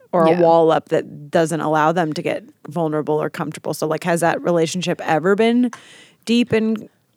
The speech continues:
Speaker 1: meaningful? Has it always been surface? Like, you know, you, there's a lot of things to look at.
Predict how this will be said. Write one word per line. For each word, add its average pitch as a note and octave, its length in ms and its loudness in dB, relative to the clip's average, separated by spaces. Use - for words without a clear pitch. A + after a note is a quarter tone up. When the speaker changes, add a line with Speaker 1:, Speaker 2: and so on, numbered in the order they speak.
Speaker 1:
meaningful? A3 540 2
Has F#3+ 200 0
it D#3 120 0
always F3+ 320 2
been G#3+ 180 -2
surface? G#3+ 500 -2
Like, E3 340 -4
you F3+ 200 -6
know, D#3+ 120 -2
you, D#3+ 180 -2
there's F3 220 -4
a F#3 40 -6
lot F3 160 -4
of F3 60 -8
things - 260 -10
to - 80 -10
look E3+ 200 -6
at. - 160 -6